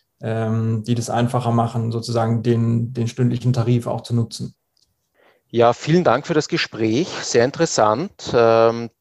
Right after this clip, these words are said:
Speaker 2: schön, dass Sie uns Ihr spannendes Projekt da näher gebracht haben.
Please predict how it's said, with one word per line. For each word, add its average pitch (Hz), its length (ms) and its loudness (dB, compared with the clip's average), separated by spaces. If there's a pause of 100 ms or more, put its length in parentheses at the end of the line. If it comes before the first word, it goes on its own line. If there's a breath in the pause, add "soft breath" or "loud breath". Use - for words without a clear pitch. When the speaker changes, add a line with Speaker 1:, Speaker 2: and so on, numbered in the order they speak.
(360)
Speaker 2:
schön, - 220 -6
dass 127 160 0
Sie 147 60 -2
uns 135 140 -2
Ihr 135 200 4
spannendes 120 420 0
Projekt 120 520 -2
da 123 380 4
näher 110 220 2
gebracht 110 500 -2
haben. 110 400 2